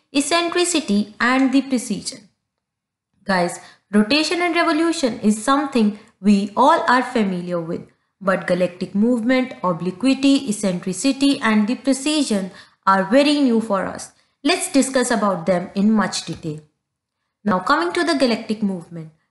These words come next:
Guys, as our solar system is present in the Milky Way galaxy, which is also known as the Akash Ganga, its radius is about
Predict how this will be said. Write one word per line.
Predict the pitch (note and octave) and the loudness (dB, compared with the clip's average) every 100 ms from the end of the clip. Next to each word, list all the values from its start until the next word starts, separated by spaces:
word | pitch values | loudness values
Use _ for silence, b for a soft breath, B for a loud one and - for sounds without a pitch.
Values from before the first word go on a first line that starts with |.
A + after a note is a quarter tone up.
| _ G#3 | _ -4
Guys, | G3 E3+ E3 - | 0 0 -4 -2
as | G3 F#3+ | -2 0
our | F3+ | -4
solar | - D#4 E4+ | -2 0 0
system | F4+ E4+ - F4 E4+ | -2 -4 -2 -2 -2
is | E4 | -4
present | - G#3 G3 G3+ | -2 0 0 -2
in | F#3+ | -4
the | F#3 | -4
Milky | F#3 F3+ G3+ | -4 -4 -6
Way | F#3 F#3 | -6 -4
galaxy, | G3+ G#3+ F#3 - C4 C4+ C4+ B B - | 0 0 0 0 0 0 -2 B B -6
which | F4+ | -2
is | G4 E4+ | 0 4
also | E4+ E4+ F4 | 4 4 0
known | E4+ C4 A3 | 0 0 0
as | F#3+ F#3 F3+ | 0 -2 -2
the | G#3+ | -4
Akash | G#3+ G#3 F3+ E3+ - - | -2 -4 -2 -4 -6 -8
Ganga, | E3+ E3 D#3 D#3+ _ _ _ | -6 -8 -12 -16 _ _ _
its | G3+ - C4 | -8 -4 0
radius | D4 D4+ F4 F4 | 2 2 -2 -2
is | D4 | -2
about | G#3+ F3+ F3 F3 | -2 0 -2 -4